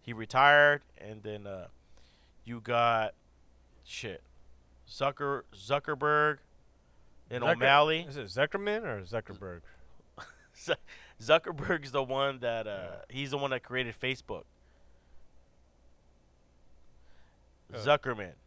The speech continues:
Speaker 2: uh, Zuckerman, yeah.
Speaker 1: Is it? Fuck, hopefully
Speaker 2: I
Speaker 1: I
Speaker 2: don't
Speaker 1: don't
Speaker 2: know.
Speaker 1: And O'Malley.
Speaker 2: <laughs>
Speaker 1: Sean O'Malley. No, that's a U F C fighter.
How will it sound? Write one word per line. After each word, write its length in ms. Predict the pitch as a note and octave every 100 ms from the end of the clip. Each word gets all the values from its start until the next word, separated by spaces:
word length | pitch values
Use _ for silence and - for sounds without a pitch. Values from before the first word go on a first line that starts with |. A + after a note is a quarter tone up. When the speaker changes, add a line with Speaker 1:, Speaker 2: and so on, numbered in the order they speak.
| _
Speaker 2:
uh, 40 | A#2
Zuckerman, 580 | G#2 C3 B2 G2+ F2 E2
yeah. 540 | E2 D2+ - - - A2
Speaker 1:
Is 100 | C3
it? 160 | D3+ - -
Fuck, 380 | - C3 A#2
hopefully 280 | - A#2+ A2+
Speaker 2:
I 40 | C#3
Speaker 1:
I 140 | B2 G#2
Speaker 2:
don't 40 |
Speaker 1:
don't 80 | F#2+ F#2
Speaker 2:
know. 60 | - -
Speaker 1:
And 120 | C3
O'Malley. 640 | B2 A#2+ C#3 D3 C#3 A2+ F#2+ E3 E3+ - -
Speaker 2:
<laughs> 480 | D#3+ - C#3 C3+ A#2+
Speaker 1:
Sean 260 | - D3 C#3+
O'Malley. 480 | C#3+ C3+ C3+ B2+ A2+
No, 140 | B2
that's 200 | B2 C3+
a 40 | C#3+
U 180 | B2+ B2+
F 80 |
C 180 | - B2+
fighter. 420 | - G#2+ G2 D#2